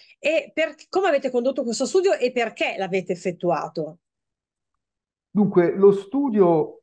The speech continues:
Speaker 2: mm, è uno studio, eh, di quelli che noi definiamo osservazionali, eh, prospettici, ossia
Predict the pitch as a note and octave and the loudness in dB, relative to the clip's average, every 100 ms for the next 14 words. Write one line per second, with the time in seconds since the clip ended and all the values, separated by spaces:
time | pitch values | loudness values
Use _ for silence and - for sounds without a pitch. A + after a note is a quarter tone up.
0 | - D#3 D3+ F3+ F3+ F#3 F3 - A3 A3 | -10 -10 -6 -2 0 0 -2 -6 -4 -2
1 | E3+ E3+ D#3+ D3+ D#3 - D3+ D3 C#3+ C#3 | 0 0 2 0 -4 -10 -6 -2 -2 0
2 | C3+ C3 B2+ C#3 D3+ F#3+ F3+ D#3+ D#3+ D#3+ | -2 -2 -6 -6 0 2 2 2 -2 0
3 | G3 F#3+ E3+ D#3 - D3 C3+ D3 D#3+ D#3 | 0 0 -2 -6 -10 -10 -6 -4 -4 -2
4 | E3+ E3+ D#3+ D#3 C#3+ C#3 - _ _ - | -2 0 0 0 0 0 -4 _ _ -4
5 | F3 E3+ E3 D3 D#3+ D#3+ - F3 G3 E3 | -2 -2 -4 -2 -2 -2 -2 -4 -2 -4
6 | D3 C#3+ C#3+ - - C#3 C3 B2+ A#2+ B2 | -4 -6 -8 -10 -6 -4 -2 -4 -4 -4
7 | A#2+ A#2+ A#2 A2 A2+ - D3+ C#3 - D3 | -6 -8 -10 -12 -14 -8 -6 -6 -4 -6
8 | - - G#2+ B2+ - - F#3+ F#3 D#3+ D#3 | -6 -14 -16 -18 -20 -8 -8 -4 -2 -2
9 | E3 - | -2 -12